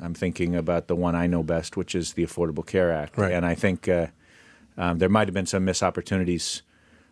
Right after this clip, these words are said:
Speaker 1: um, to, to build common ground around some, um, some precepts, um, that are more widely shared. And, uh, so I think, you know, there's lots of, lots of blame to go around for our overly partisan, uh,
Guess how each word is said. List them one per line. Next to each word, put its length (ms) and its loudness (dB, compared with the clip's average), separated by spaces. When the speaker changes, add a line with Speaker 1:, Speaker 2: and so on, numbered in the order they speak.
Speaker 1:
um, 520 0
to, 640 2
to 100 -4
build 320 2
common 300 0
ground 420 2
around 480 0
some, 480 0
um, 420 0
some 220 0
precepts, 680 0
um, 460 0
that 120 4
are 140 2
more 220 2
widely 340 2
shared. 420 2
And, 300 -2
uh, 280 4
so 140 0
I 80 4
think, 320 0
you 100 -6
know, 240 -2
there's 220 2
lots 260 4
of, 280 -4
lots 260 2
of 140 0
blame 280 2
to 120 -4
go 100 2
around 400 2
for 160 -2
our 140 2
overly 340 -2
partisan, 580 -2
uh, 280 -2